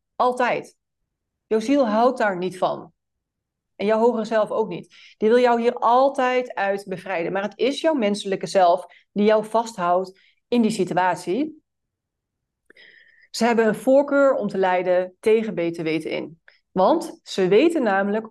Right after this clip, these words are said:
hoe het lijden voelt. Ze begrijpen hoe het komt. Ze weten hoe lang het duurt en ze weten hoe ze ermee om kunnen gaan. Met andere woorden, ze weten waar ze aan toe zijn.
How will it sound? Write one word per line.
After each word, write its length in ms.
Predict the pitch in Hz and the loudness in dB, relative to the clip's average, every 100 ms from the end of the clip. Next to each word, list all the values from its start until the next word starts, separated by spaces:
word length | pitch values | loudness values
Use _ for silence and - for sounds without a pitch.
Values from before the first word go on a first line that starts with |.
| _ | _
hoe 300 | - 285 311 | 2 4 4
het 100 | 220 | 0
lijden 340 | 190 175 180 | -2 -2 -2
voelt. 400 | 180 311 208 156 - _ _ _ _ _ | 0 0 0 -4 -16 _ _ _ _ _
Ze 220 | - 202 | -6 -4
begrijpen 840 | 190 - 240 277 277 190 262 - _ | -4 -2 0 0 0 0 -2 -4 _
hoe 400 | - 254 311 330 - | 0 4 4 2 -8
het 360 | 185 175 - _ _ | -6 -6 -6 _ _
komt. 520 | 190 156 151 - _ _ _ _ _ _ _ | -2 -2 -4 -16 _ _ _ _ _ _ _
Ze 160 | - - | -8 0
weten 440 | 214 254 233 208 | 4 4 2 0
hoe 180 | 196 220 | 2 2
lang 160 | 220 190 | 2 2
het 160 | 180 | -2
duurt 480 | 170 269 330 320 - _ _ _ _ _ - | 0 2 0 -2 -12 _ _ _ _ _ -8
en 140 | 202 | -4
ze 140 | 214 | -2
weten 460 | 185 214 247 240 240 | 2 2 2 0 -2
hoe 220 | 196 233 | 0 0
ze 100 | 233 | 0
ermee 520 | 208 175 180 185 170 | -2 0 -2 -4 -6
om 120 | 170 170 | -4 -4
kunnen 240 | 170 160 | -2 -4
gaan. 380 | 160 156 156 165 _ | -4 -8 -8 -16 _
Met 200 | 185 - | -6 -2
andere 340 | 214 226 220 | 0 2 2
woorden, 500 | 190 170 170 170 170 - _ | 2 2 2 0 -2 -14 _
ze 200 | - 196 | -8 -2
weten 540 | 180 202 196 185 180 - | 2 2 2 0 0 -4
waar 180 | 165 160 | -6 -6
ze 80 | |
aan 120 | 156 147 | -8 -8
toe 160 | 160 | -8
zijn. 340 | 160 147 - | -6 -6 -8